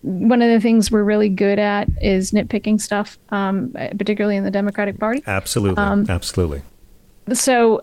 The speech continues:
Speaker 1: uh, but I, you know, when, when you comment on something that, not you, but when, when, when Aguilar comments on it, he's saying,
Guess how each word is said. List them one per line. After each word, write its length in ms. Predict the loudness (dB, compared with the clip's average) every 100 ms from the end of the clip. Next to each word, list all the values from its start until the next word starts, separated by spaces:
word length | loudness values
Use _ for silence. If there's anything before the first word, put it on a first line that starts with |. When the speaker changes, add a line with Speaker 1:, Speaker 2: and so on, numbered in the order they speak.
| -4
Speaker 1:
uh, 220 | -4 -2
but 200 | 0 2
I, 80 | 2
you 340 | 0 2 2
know, 120 | 4
when, 300 | 4 2 4
when 180 | 4 4
you 100 | 2
comment 420 | -2 -2 0 2
on 100 | 2
something 240 | 2 0 0
that, 160 | 0
not 180 | -2 0
you, 280 | 2 2 2
but 140 | -2
when, 260 | 0 0 0
when, 320 | 0 -2 -4
when 200 | -6 -4
Aguilar 320 | -2 0 0 -2
comments 400 | -2 0 -2 0
on 160 | -2
it, 100 | 0
he's 180 | 0 0
saying, 440 | 0 2 4 2